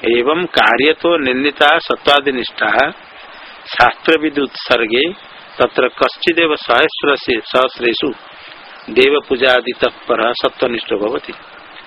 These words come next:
बाहुल्येन तो रजोनिष्ठा तमनिष्ठा सेव प्राणी न भवन्ति। कार्य तो निंदिता, कार्य देव आदि पूजा, इसे निंदित है सत्वादि निष्ठा, सत्वनिष्ठा, राज-, रज-, रजोनिष्ठा, तमनिष्ठा।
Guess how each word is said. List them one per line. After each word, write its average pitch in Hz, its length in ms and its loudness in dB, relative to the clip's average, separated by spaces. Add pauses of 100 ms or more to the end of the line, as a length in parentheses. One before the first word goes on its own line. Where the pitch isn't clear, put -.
(380)
बाहुल्येन 139 580 2
तो 131 200 -4
रजोनिष्ठा 127 680 -2
तमनिष्ठा 127 800 -4
सेव 120 340 -2
प्राणी 113 340 -2
न 113 40 -8
भवन्ति। 139 440 -4 (1700)
कार्य 123 280 4
तो 143 200 -2
निंदिता, 123 520 0 (840)
कार्य 123 280 2 (260)
देव 120 600 2
आदि 113 180 -2
पूजा, 147 340 -2 (1040)
इसे 123 220 -2
निंदित 143 420 -2
है 123 160 0
सत्वादि 120 640 0
निष्ठा, 123 320 -2
सत्वनिष्ठा, 123 760 -2
राज-, 123 320 0
रज-, 113 640 -2
रजोनिष्ठा, 110 480 -4
तमनिष्ठा। 143 520 -6